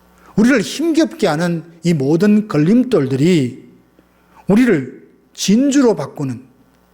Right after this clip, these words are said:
디딤돌이 될 줄로 믿습니다. "나의 가는 길을 오직 그가 아시나니 나를 단련하신 후에는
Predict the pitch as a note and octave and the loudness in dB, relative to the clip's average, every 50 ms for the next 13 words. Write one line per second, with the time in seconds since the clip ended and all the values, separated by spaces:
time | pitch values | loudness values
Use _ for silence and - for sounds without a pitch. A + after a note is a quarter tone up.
0 | _ _ _ - - D3+ A#2+ C#3 F3+ A3+ A#3 A3+ - D#3+ C3 C3+ E3+ F3+ F3+ F3 | _ _ _ -8 -4 -2 0 2 2 2 2 0 -2 -2 0 0 0 0 0 0
1 | F3 - C#3+ C3+ - - C3+ B2 A#2+ B2+ D#3 F3+ F#3 - - - - - A#2 - | -2 -2 -2 -2 -2 -2 -2 -2 0 0 0 0 -2 -4 -12 -18 -12 -8 -6 -6
2 | - A#2 A2 G#2+ - - - _ _ _ _ _ _ _ _ _ _ _ _ _ | -6 -6 -8 -10 -12 -14 -20 _ _ _ _ _ _ _ _ _ _ _ _ _
3 | _ _ _ _ _ _ _ _ _ _ _ - F3 F3+ G3 F#3+ F3+ F3 - E3+ | _ _ _ _ _ _ _ _ _ _ _ -4 -2 0 0 0 -2 -2 -4 -4
4 | F3+ F#3 F#3 F3+ D#3 E3+ F3+ E3+ F3+ F#3 G#3 A3+ G3 G3+ - - - - A#3 - | -4 -4 -4 -2 -2 0 0 0 2 2 0 0 0 -2 -8 -8 -8 -8 -4 -4
5 | E3 C3+ C#3 B2+ E3 E3 C#3+ C3 C3 D#3 D#3 C#3+ C3 - - - - - - D3+ | -4 -4 -4 -6 -6 -4 -4 -2 -2 -2 -2 -2 -4 -6 -12 -20 -18 -10 -4 -2
6 | C#3 E3 E3 E3 E3 D#3+ - - E3 F3+ G#3+ A3+ A3 G3+ G3+ G3 - G3+ G3 F3 | -2 0 2 0 0 0 -2 -2 0 0 2 2 0 0 -2 -4 -4 -4 -4 -2
7 | F#3+ F#3 E3+ F3+ F#3 F#3+ F#3 | -2 0 0 0 0 -2 -2